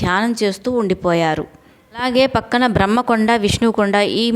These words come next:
రెండు కొండలు కూడా ఉన్నాయి. కాకపోతే వీటిని కాలినడకతో నడవాలి, మెట్లు కూడా సరిగ్గా ఉండవు. అలాగే ఇక్కడ ఉన్న స్వామిని మేధా దక్షిణామూర్తి స్వామి అని అంటారు. ఇక్కడ పిల్లలకి మంచి జ్ఞానం, చదువు రావాలని ఇక్కడ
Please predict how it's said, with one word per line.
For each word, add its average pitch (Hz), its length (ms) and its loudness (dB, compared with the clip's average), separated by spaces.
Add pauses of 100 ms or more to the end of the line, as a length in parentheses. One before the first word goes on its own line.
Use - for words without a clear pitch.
(120)
రెండు 220 240 2
కొండలు 208 360 2
కూడా 220 180 2
ఉన్నాయి. 208 300 0
కాకపోతే 214 480 0
వీటిని 220 360 -4
కాలినడకతో 196 600 -2 (100)
నడవాలి, 185 480 2 (880)
మెట్లు 214 300 -2
కూడా 254 220 2
సరిగ్గా 202 420 2
ఉండవు. 180 320 0 (580)
అలాగే 269 320 0
ఇక్కడ 254 180 0 (120)
ఉన్న 240 120 2 (120)
స్వామిని 220 420 2
మేధా 202 260 2 (100)
దక్షిణామూర్తి 196 680 -2
స్వామి 190 360 -4
అని 170 140 -2
అంటారు. 165 340 -2 (180)
ఇక్కడ 214 180 0 (880)
పిల్లలకి 254 600 2 (380)
మంచి 196 240 -2 (100)
జ్ఞానం, 190 420 2 (100)
చదువు 196 300 0 (100)
రావాలని 180 560 0 (120)
ఇక్కడ 185 180 -4